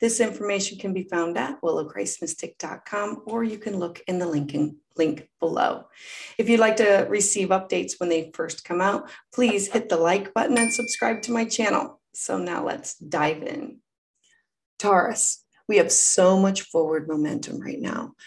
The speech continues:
We feel as if everything is set into motion and we just need to follow through the energy to the end. So all personal planets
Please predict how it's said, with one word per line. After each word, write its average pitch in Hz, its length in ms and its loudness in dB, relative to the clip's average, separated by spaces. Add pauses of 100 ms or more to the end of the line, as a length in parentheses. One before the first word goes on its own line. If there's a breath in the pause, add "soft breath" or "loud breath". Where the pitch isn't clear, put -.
(180 loud breath)
We 165 320 -6
feel 208 260 2
as 175 160 0
if 160 140 -2
everything 170 440 0
is 156 180 0
set 156 180 -2
into 147 240 0
motion 226 600 2 (100)
and 180 240 -2
we 170 180 -4
just 165 460 -4
need 180 120 0
to 180 200 -4
follow 156 320 -4
through 156 340 -4
the 151 180 2
energy 147 400 4
to - 200 -4
the - 220 -4
end. 147 360 0 (400 loud breath)
So 170 540 4
all 185 280 2
personal 190 420 -4
planets 156 440 0